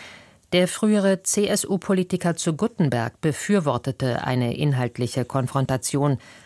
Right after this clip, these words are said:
Eine Entzauberung gelinge nicht durch Boykott.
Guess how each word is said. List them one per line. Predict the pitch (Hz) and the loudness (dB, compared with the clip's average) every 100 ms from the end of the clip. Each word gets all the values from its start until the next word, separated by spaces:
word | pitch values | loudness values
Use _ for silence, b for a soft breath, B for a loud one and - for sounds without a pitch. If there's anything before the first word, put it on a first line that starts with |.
| B | B
Eine | - 170 175 | 0 2 4
Entzauberung | 180 - 175 175 180 196 208 | 2 2 2 2 4 4 4
gelinge | 202 196 202 | 4 4 4
nicht | 190 156 - - - | 4 2 -2 -14 -6
durch | 131 131 - | -4 -4 -2
Boykott. | 160 165 - - - | -4 -2 -8 -6 -10